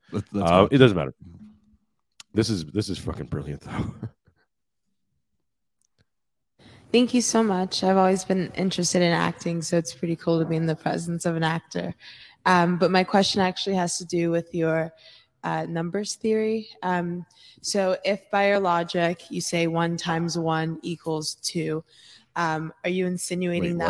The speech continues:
Speaker 1: what?
Speaker 3: one times zero then?
Speaker 2: Yeah, yeah. So this is Terrence Howard. He's a black actor. Uh, he, you'll,
Speaker 1: Okay, I
Speaker 2: you'll
Speaker 1: know him.
Speaker 2: recognize him.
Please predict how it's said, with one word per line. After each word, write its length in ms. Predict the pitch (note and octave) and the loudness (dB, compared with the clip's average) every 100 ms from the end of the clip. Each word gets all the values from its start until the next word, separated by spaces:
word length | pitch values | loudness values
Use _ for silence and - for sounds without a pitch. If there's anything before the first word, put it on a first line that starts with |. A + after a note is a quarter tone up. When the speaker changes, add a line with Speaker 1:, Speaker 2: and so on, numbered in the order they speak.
| - | -2
Speaker 1:
what? 20 | |
Speaker 3:
one 240 | E3+ E3+ F3 | -2 -2 -4
times 380 | - D#3+ E3 | -6 -6 -6
zero 420 | D#3 D#3+ D#3+ E3 E3 | -4 -4 -2 -2 -4
then? 140 | E3 E3 _ _ _ - | -6 -8 _ _ _ -12
Speaker 2:
Yeah, 120 | F2 | -8
yeah. 220 | E2+ E2+ | -6 -6
So 180 | D#2+ G#2+ | -2 0
this 160 | A2 A#2 | 0 -2
is 100 | G#2+ | -4
Terrence 400 | - A2 G#2+ - | 0 2 2 -2
Howard. 440 | - D2 E2 A2 | -2 2 4 2
He's 220 | A#2 E2+ | -2 -6
a 40 | D#2+ | -6
black 320 | D2 C#2+ D2+ | -4 -6 -4
actor. 400 | D2 D2 - D2 | -4 -4 -2 -4
Uh, 540 | C#2 C#2+ C#2+ C#2+ C#2+ C#2 | -4 -4 -4 -4 -4 -6
he, 460 | D#2 D2 D2 C#2+ B1+ _ _ _ - | -8 -8 -8 -12 -16 _ _ _ -4
you'll, 100 | G#2+ | -2
Speaker 1:
Okay, 160 | G#2 A2+ | 0 0
I 60 | |
Speaker 2:
you'll 0 | A2+ | 0
Speaker 1:
know 40 | |
him. 60 | G2+ | 0
Speaker 2:
recognize 320 | E2 F#2 | 0 -2
him. 60 | E2+ | -4